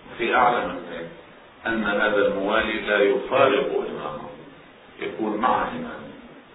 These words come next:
وفي أعلى من هيك، أنه يكون من خواص إمامه.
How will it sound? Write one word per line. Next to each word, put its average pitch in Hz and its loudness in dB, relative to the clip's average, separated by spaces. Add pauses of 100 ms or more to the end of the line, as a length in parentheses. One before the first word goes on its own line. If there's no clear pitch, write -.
(140)
وفي 135 -2
أعلى 151 8
من 123 2
هيك، 110 -2 (600)
أنه 139 12
يكون 139 10
من 143 2
خواص 151 10
إمامه. 127 4